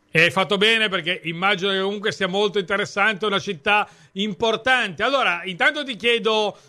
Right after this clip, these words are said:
visto che c'eri, che l'hai, eh, hai fatto parte dell'intervista a João Mario,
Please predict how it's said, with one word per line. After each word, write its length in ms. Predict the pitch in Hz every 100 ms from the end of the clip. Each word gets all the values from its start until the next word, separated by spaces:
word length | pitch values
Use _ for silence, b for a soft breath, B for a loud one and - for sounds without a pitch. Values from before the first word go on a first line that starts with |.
| b
visto 320 | 151 151 185
che 280 | 156 160 135
c'eri, 460 | - 190 233 269 277
che 100 | 196
l'hai, 600 | 156 147 147 143 139 139 b b -
eh, 100 | 127
hai 180 | 131
fatto 220 | 131 160 139
parte 300 | 165 165 175
dell'intervista 880 | 170 151 165 185 156 196 175 170
a 80 | 165
João 280 | 139 208 208
Mario, 680 | 226 247 269 262 269 262